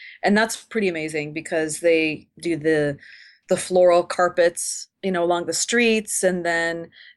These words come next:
every little, uh, I guess you'd call it freguesia or vila,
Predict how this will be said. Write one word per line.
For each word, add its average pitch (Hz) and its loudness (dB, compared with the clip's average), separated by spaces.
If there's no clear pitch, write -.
every 175 0
little, 170 2
uh, - -10
I 180 -2
guess 175 -2
you'd 165 -6
call 160 0
it 143 0
freguesia 175 2
or 147 -2
vila, 165 0